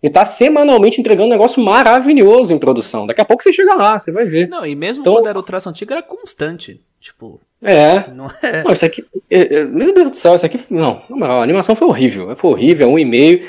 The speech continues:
Speaker 1: e se eu continuar falando, eu vou descer pra um. <laughs>
Speaker 2: A gente vai <laughs> deletar o podcast, que não dá pra falar desse episódio.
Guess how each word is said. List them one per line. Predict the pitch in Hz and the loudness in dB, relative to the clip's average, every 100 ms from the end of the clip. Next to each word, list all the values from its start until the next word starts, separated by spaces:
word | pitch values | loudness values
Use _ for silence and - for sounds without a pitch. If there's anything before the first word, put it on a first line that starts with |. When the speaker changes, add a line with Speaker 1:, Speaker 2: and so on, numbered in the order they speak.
| - _ - | -18 _ -6
Speaker 1:
e | |
se | - | -2
eu | |
continuar | 180 190 196 | 0 0 -2
falando, | 190 156 208 | 0 2 2
eu | |
vou | 214 | 2
descer | 208 240 | 2 0
pra | 240 262 | 0 0
um. | 180 107 | 0 0
<laughs> | - - 175 - 139 - _ - - - _ | -2 -2 -4 -2 -4 -6 _ -20 -20 -20 _
Speaker 2:
A | 160 | -16
gente | - | -14
vai | 156 - - _ _ _ _ | -16 -16 -20 _ _ _ _
<laughs> | _ - - - _ | _ -20 -20 -20 _
deletar | 156 151 175 | -10 -10 -10
o | 185 | -10
podcast, | 196 185 175 135 - | -10 -10 -12 -14 -14
que | |
não | 147 143 | -16 -14
dá | 170 | -14
pra | - | -14
falar | 180 165 | -18 -18
desse | - 170 | -18 -20
episódio. | 165 147 123 123 | -20 -20 -20 -20